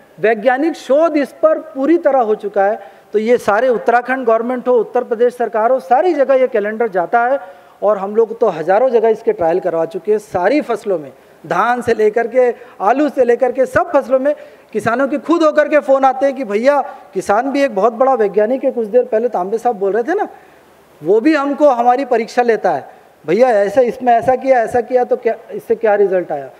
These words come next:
तो इस तरह की चीज़ें हम, अ, करने की कोशिश करते हैं।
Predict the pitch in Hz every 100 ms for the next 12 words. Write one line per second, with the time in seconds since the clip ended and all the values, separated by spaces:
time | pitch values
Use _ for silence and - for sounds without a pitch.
0 | - - 277 - 359 339 285 220 240 247
1 | 233 214 - 202 196 202 220 233 240 214
2 | 247 233 - 226 254 269